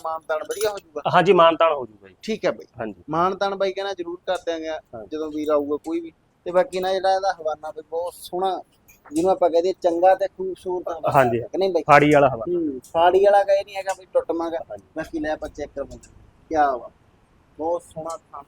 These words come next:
Speaker 1: ਤੇ ਮੁੱਲ ਵੀ ਬਾਈ ਨੇ ਉਸ ਹਿਸਾਬ ਨੇ ਕੀਤਾ ਬਾਈ। ਤੇ ਚੰਗਾ ਇਹਦਾ ਪਿਛਲਾ ਰਿਕਾਰਡ ਸੀ ਯਾਰ।
Speaker 2: ਕੱਟੀ ਆਪਣੀ।
Speaker 1: ਇੱਕ ਉਧਰ ਵੀ ਆ ਬਾਈ?
Speaker 2: ਹਾਂ, ਇਹ ਕੱਟੀ ਆ।
Speaker 1: ਠੀਕ ਆ। ਇੱਕ ਵੀਰ ਕੋਲੇ ਬਾਈ ਕੱਟੀ ਆ, ਉਹ ਵੀ ਆਪਾਂ ਦਿਖਾ ਦਿੰਦੇ ਆ।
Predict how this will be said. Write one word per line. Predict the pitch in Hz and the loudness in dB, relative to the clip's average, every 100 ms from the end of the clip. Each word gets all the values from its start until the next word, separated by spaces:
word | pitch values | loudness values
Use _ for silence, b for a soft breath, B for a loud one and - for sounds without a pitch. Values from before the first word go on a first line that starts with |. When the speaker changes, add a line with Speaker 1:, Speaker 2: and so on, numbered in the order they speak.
| _ _ _ - | _ _ _ -12
Speaker 1:
ਤੇ | 180 | -8
ਮੁੱਲ | 175 190 202 | -2 -2 -2
ਵੀ | 214 | -2
ਬਾਈ | 196 185 | -2 -2
ਨੇ | 180 | -4
ਉਸ | 175 175 | -8 -12
ਹਿਸਾਬ | - 185 185 | -2 0 0
ਨੇ | 180 | -6
ਕੀਤਾ | 170 165 165 | -18 -6 -4
ਬਾਈ। | 156 156 _ _ _ _ - | -4 -6 _ _ _ _ -12
ਤੇ | |
ਚੰਗਾ | 165 196 196 190 | -4 -2 4 4
ਇਹਦਾ | 190 202 | 4 -2
ਪਿਛਲਾ | 165 165 170 | -6 0 0
ਰਿਕਾਰਡ | 170 175 175 | 0 -2 -2
ਸੀ | 175 180 | -4 -6
ਯਾਰ। | 170 | -4
Speaker 2:
ਕੱਟੀ | 175 147 117 107 | 0 0 -2 -4
ਆਪਣੀ। | 104 196 - _ - | -8 -18 -20 _ -14
Speaker 1:
ਇੱਕ | 180 | -8
ਉਧਰ | 196 214 | -4 -4
ਵੀ | 226 | -4
ਆ | 208 | -6
ਬਾਈ? | 165 - | -8 -4
Speaker 2:
ਹਾਂ, | 117 117 | -4 -2
ਇਹ | 135 | -2
ਕੱਟੀ | 135 - 117 | -2 0 -6
ਆ। | 90 _ _ - | -6 _ _ -8
Speaker 1:
ਠੀਕ | 220 - | -8 -8
ਆ। | 123 _ - - - | -12 _ -20 -20 -12
ਇੱਕ | 180 - | -12 -8
ਵੀਰ | 202 208 | -6 -6
ਕੋਲੇ | 202 190 | -4 -4
ਬਾਈ | 175 | -4
ਕੱਟੀ | 170 151 - 165 | -8 -10 -8 -6
ਆ, | 156 | -4
ਉਹ | 156 | -4
ਵੀ | 170 | -6
ਆਪਾਂ | 156 160 | -8 -6
ਦਿਖਾ | - 175 165 | -4 -4 -6
ਦਿੰਦੇ | 147 147 | -10 -14
ਆ। | 151 | -16